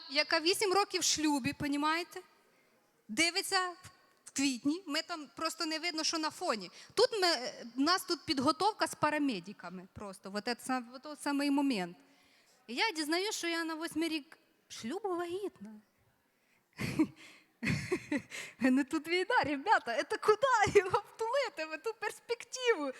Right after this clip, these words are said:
Там зранку до вечора там місця взагалі немає. Ну, <laughs> коли, ну, т-, я зараз згадую, я дивилась цю презентацію, я знала, що вона буде сумбурна. Ну, коротше, ви хотіли життя, а воно таке,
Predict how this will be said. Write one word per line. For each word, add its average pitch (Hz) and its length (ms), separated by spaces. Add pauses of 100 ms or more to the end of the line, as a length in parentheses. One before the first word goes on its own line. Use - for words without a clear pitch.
(200)
Там 320 200
зранку 453 420
до 330 140
вечора 381 380
там 381 200
місця 415 300
взагалі 370 500
немає. 277 560
Ну, 285 100 (1160)
<laughs> - 1500
коли, 415 320 (280)
ну, 330 120
т-, 233 460
я 330 140
зараз 381 280
згадую, 311 420
я 269 140
дивилась 311 520
цю 285 120
презентацію, 277 600
я 359 100
знала, 359 340
що 302 160
вона 269 220
буде 254 220
сумбурна. 294 640
Ну, 285 200 (280)
коротше, 247 560
ви 247 100
хотіли 415 440
життя, 226 480
а 208 80
воно 349 360
таке, 330 520